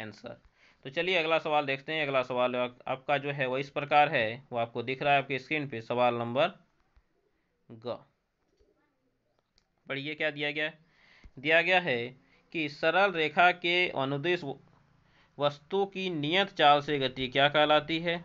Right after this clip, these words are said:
तो सरल रेखा के अनुदिश जब वस्तु की नियत चाल से गति होती है, उसे क्या कहते हैं? सरल रेखीय गति या फिर एक समान गति कहते हैं। उसको क्या बोलते हैं? एक समान सरल रेखीय गति।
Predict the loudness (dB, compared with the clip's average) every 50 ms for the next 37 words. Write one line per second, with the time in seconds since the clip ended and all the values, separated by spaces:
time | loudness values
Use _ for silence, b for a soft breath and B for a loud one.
0 | -10 -8 -8 -8 -4 0 2 4 6 6 4 4 2 0 2 2 2 2 2 0
1 | -2 -2 -4 -4 -4 -6 -4 -4 -4 -2 -2 -2 -4 -4 -6 -8 -6 -4 -4 -4
2 | -4 -2 -2 -2 -2 0 0 0 0 0 -2 -4 -4 -4 -4 -4 -4 -4 -4 -4
3 | -4 -6 -6 -4 -2 0 0 2 2 0 -2 -4 -6 -6 -8 -12 -20 -20 -20 -20
4 | -20 -20 -10 0 4 6 6 8 8 6 6 4 2 0 0 -2 -4 -4 -2 0
5 | 2 2 0 0 0 -2 -2 -2 -4 -4 -8 B B B B B 0 0 0 2
6 | 2 0 0 0 -2 -2 -2 -2 0 2 2 2 0 0 0 -2 -2 -2 -6 -6
7 | -4 -4 -6 -6 -4 -2 -2 -2 -2 0 0 0 0 -2 -2 -2 -2 0 0 0
8 | 0 -2 -2 -2 0 2 2 2 2 2 0 -2 -4 -4 -4 -6 -4 -4 -4 -6
9 | -8 -14 -16